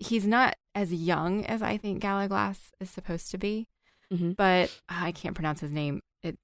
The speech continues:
Speaker 1: Christopher Hivju? He plays Tormund on Game of Thrones.
Speaker 2: Oh, okay. Yeah, I could see that.
Speaker 1: I totally think he could do it.
Speaker 2: He's got the same energy as Sam Heughan, so yeah.
Speaker 1: And, and he's got,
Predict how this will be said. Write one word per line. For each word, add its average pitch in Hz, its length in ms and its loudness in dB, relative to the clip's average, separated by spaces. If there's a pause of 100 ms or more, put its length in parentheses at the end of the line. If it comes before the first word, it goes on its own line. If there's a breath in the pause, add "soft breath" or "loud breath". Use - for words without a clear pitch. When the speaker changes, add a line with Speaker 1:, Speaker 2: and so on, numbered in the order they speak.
Speaker 1:
Christopher 214 560 0
Hivju? 240 720 0 (800)
He 233 80 -4
plays 240 300 6
Tormund 208 640 6
on 208 180 2
Game 196 200 0
of 196 120 0
Thrones. 180 600 0 (380 soft breath)
Speaker 2:
Oh, 254 240 4
okay. 240 500 0
Yeah, 240 260 2
I 220 100 -2
could - 180 -12
see 202 100 2
that. 151 220 0
Speaker 1:
I 226 80 4
totally 240 720 6
think 185 220 4
he 175 180 -2
could 143 200 -4
do 156 180 -4
it. - 280 -6 (300)
Speaker 2:
He's 254 180 -2
got 269 160 0
the 247 80 2
same 208 240 2
energy 160 380 2
as 151 100 -2
Sam 160 220 -4
Heughan, - 360 -4
so - 120 -4
yeah. - 220 0 (520)
Speaker 1:
And, 190 300 6
and 196 120 6
he's 190 180 2
got, 190 360 6